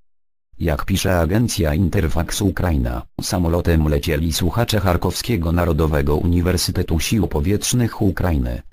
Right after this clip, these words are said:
Ze wstępnych informacji wynika, że był to lot szkoleniowy. Dwóch rannych przewieziono do szpitala.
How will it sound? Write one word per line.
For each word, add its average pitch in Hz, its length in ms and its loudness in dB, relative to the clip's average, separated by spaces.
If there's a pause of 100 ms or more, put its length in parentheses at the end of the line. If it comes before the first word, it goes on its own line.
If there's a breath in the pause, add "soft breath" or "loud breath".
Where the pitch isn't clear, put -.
(100)
Ze 80 200 0
wstępnych 104 580 0
informacji 98 720 2
wynika, 80 440 0 (200 loud breath)
że 85 220 2
był 92 300 0
to 80 160 2
lot 73 200 -2
szkoleniowy. 73 720 2 (540)
Dwóch 87 320 0
rannych 87 500 2
przewieziono 98 640 0
do 87 140 0
szpitala. 65 600 -2